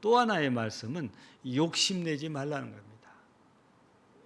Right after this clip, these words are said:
바울 사도를 통해서 우리에게 주실 때에도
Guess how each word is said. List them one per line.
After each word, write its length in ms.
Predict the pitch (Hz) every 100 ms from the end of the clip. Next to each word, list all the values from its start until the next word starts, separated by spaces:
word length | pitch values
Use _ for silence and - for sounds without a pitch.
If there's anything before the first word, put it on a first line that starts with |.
| - -
바울 340 | 190 220 254
사도를 440 | 254 262 262 247
통해서 460 | - 220 269 262 233
우리에게 380 | 214 226 208 208
주실 360 | - 190 233
때에도 760 | 214 202 180 156 226 185 113